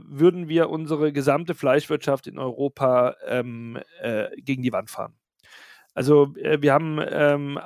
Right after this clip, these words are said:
äh, nahezu achtundneunzig Prozent aller Importe äh, von Soja. Und Soja ist das wichtigste,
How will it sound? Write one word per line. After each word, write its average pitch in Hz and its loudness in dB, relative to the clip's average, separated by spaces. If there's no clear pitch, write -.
äh, - -6
nahezu 160 2
achtundneunzig 170 -2
Prozent 156 -2
aller 147 4
Importe 143 0
äh, 143 0
von 139 -2
Soja. 165 6
Und 139 -2
Soja 147 2
ist - -4
das 127 -8
wichtigste, 139 -6